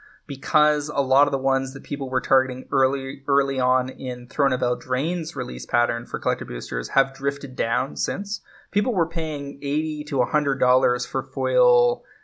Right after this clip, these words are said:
uh, Emrys out of the gate, foil extended arts, and they're down to the, in the forty to fifty dollar range, um, at this point. Uh, let me see what the lowest on T C G is right now, something like, yeah, forty dollars.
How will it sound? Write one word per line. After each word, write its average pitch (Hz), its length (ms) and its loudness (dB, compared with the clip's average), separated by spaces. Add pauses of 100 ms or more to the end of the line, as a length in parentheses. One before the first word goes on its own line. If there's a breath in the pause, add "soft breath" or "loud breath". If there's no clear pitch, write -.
(140 soft breath)
uh, 120 320 0
Emrys 127 680 -4
out 131 120 4
of 123 80 -2
the 131 40 -6
gate, 123 440 -8
foil 127 320 0
extended 120 320 -4
arts, 120 360 0 (240 soft breath)
and 131 140 -2
they're 131 160 4
down 127 440 0
to 127 180 -8
the, 120 520 -10
in 135 160 -8
the 131 140 -8
forty 131 640 -2
to 113 80 -6
fifty 131 300 -2
dollar 123 240 0
range, 123 500 -10 (440 soft breath)
um, 123 360 -4
at 127 140 -4
this 127 160 -4
point. 120 340 -8 (500)
Uh, 123 240 -8
let 123 80 -8
me 127 80 -10
see 131 140 -12
what 127 80 -16
the 127 60 -12
lowest 127 340 -4
on 131 100 -8
T 127 120 -14
C 131 160 -14
G 135 100 -12
is 131 160 -8
right 127 140 -4
now, 123 320 -6
something 131 440 -8
like, 123 720 -8 (160)
yeah, 117 200 0
forty 143 340 0
dollars. 120 420 -2